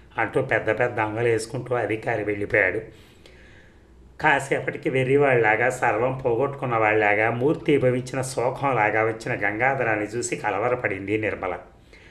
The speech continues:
అతని నోటి నుంచి జరిగిన కథ విని నిశ్చేష్టురాలైంది.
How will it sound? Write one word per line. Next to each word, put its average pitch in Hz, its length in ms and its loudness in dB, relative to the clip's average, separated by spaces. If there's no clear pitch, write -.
అతని 165 240 2
నోటి 160 280 2
నుంచి 208 320 0
జరిగిన 123 320 4
కథ 160 220 0
విని 120 180 0
నిశ్చేష్టురాలైంది. 110 1200 0